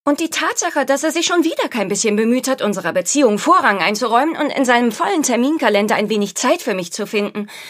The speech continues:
beweist einmal mehr, dass mein Entschluss, es jetzt zu beenden, bevor alles noch komplizierter wird, richtig ist. Und damit Schluss. Sie sagt nichts.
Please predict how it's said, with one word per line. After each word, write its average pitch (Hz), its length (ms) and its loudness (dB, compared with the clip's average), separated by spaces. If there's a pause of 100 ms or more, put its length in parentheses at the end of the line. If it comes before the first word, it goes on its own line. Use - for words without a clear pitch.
beweist 330 380 4
einmal 349 240 2
mehr, 403 240 0
dass 226 160 -2
mein 254 160 2
Entschluss, 254 400 -4
es - 200 -4
jetzt 349 260 -2
zu 285 100 0
beenden, 254 340 0
bevor 254 340 2
alles 214 200 0
noch 185 160 -4
komplizierter 185 680 -2
wird, - 160 2 (260)
richtig 214 480 0
ist. - 200 -6 (200)
Und 370 200 2
damit 247 220 2
Schluss. - 460 -2 (720)
Sie 254 160 -4
sagt 185 300 -4
nichts. - 340 -20